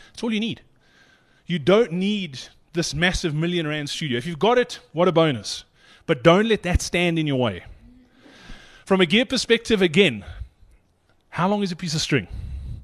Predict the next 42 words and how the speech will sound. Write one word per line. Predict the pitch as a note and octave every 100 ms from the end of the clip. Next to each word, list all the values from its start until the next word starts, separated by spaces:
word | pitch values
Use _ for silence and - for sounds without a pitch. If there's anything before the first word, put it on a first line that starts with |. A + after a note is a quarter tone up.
| _ _ _ _
Like, | D#3+ D#3 - -
it's | F3 D#3
nice | E3 G3+ -
to | F#3+
have | E3 E3 C#3 B2
great | C#3+ C3+
gear, | C#3+ C#3 G3+ - - _ _ _ _ _ _ _ _ _
but | D#3
it's | D#3
not | E3 E3
gonna | F#3
stop | - - G3+ - - -
someone | - F3 E3+ D#3 D3 C#3+ - _ _ _
from | E3 C#3+
doing | D#3 E3+ D3+
this | C3+ -
or | F3
being | D3 D#3 D3+
successful. | D3+ - C3+ - - - - _ - - - - _ _ _
I'm | D3 D#3
not | G#3
saying | - G3 F3+ D3 - - - - - - -
make | D#3+
your | D#3+
sound | D3+ E3+ E3+
quality | E3 D#3+ C#3+
junk. | A#2+ - D#3 A3+ - - - - - _ _ _ _ _
Try | - F#3+ G3
and | G3
get | F#3 F3+
it | E3+
as | E3 B2+
best | G2+ E3 F#3 G3
as | F3
you | F#3+
can | - E3 D#3+
for | E3
the | C#3+
budget | B2 C3 B2+
that | - B2+
you | B2
have. | G#2+ G#2 D2+ -